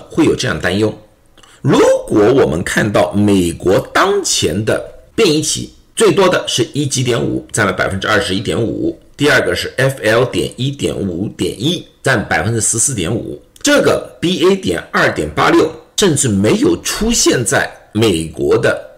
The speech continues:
变异体当中。那么为什么我们需要担心？瑞典的研究发现，这个变异体的一个图谱，最早的我们说是B A一，然后变成B A二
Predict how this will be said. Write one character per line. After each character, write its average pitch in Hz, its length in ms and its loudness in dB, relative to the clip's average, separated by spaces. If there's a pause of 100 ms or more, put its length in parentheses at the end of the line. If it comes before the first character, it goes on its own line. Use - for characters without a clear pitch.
(400)
变 107 180 4
异 101 100 0
体 - 160 -8
当 87 160 -4
中。 - 240 -4 (280)
那 262 160 4
么 - 200 2 (600)
为 262 240 4
什 78 260 0
么 87 180 -4 (120)
我 80 80 -4
们 78 160 -4
需 - 240 -6
要 - 200 0 (200)
担 82 180 -4
心？ 82 260 -8 (200)
瑞 226 180 0
典 107 160 2
的 87 60 -2
研 95 180 2
究 147 160 2
发 131 140 2
现， 165 200 0 (240)
这 254 140 0
个 208 80 4
变 208 180 2
异 190 80 2
体 151 120 -6
的 101 100 2
一 - 20 2
个 120 80 0
图 - 200 -2
谱， - 200 -4 (300)
最 226 180 4
早 - 280 0
的 120 120 0
我 - 80 2
们 87 140 0
说 110 180 0
是 95 140 -2
B 135 260 0
A 131 80 4
一， 147 300 -2
然 92 140 0
后 104 80 0
变 107 140 0
成 92 180 0
B 131 180 0
A 127 80 4
二 - 260 0